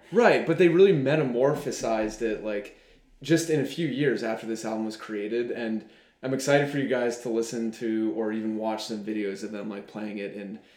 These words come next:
you know, seventy-three or something, and, um, and there's a few other ones on there that are like that, like Cold Rain and Snow, um, but yeah, just, like, really seeing their evolution.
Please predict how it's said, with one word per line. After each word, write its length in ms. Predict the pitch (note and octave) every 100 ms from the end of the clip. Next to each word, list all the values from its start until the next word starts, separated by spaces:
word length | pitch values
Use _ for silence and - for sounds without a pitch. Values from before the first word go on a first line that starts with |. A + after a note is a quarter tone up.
| _ -
you 80 |
know, 120 | G#2+ F#2
seventy-three 800 | - C3+ A2+ A2+ G#2+ A2 G#2+ G2+
or 80 | F#2
something, 520 | G#2+ - F2+ F2+ F2+
and, 200 | E2+ A2 _ _ _ _ _
um, 380 | - - G1+ G1+ - _ _ - -
and 160 | D#3+ E3+
there's 160 | E3
a 60 | E3+
few 200 | F#3 E3
other 160 | B2+
ones 220 | A#2+ A#2 A2+
on 140 | A2
there 120 | A2
that 120 | G#2
are 60 | G2+
like 220 | F#2+ F#2
that, 180 | F#2+ E2+
like 140 | F#2+
Cold 300 | - A2+ G#2+
Rain 160 | G#2 G#2
and 140 | G#2 G#2+
Snow, 540 | G#2 G#2 G2+ G2+ G#2 _ _ _ _ _
um, 440 | G2 G2 G#3+ F#3 - _ _ _ _ -
but 340 | G#2+ F#2 - - -
yeah, 220 | D3 A#2+
just, 260 | A#2 C3
like, 200 | C3+ A#2 C3
really 220 | C3+ C3
seeing 260 | - B2 A#2
their 140 | A2+
evolution. 640 | A2 G#2+ G#2+ A2 G#2 G#2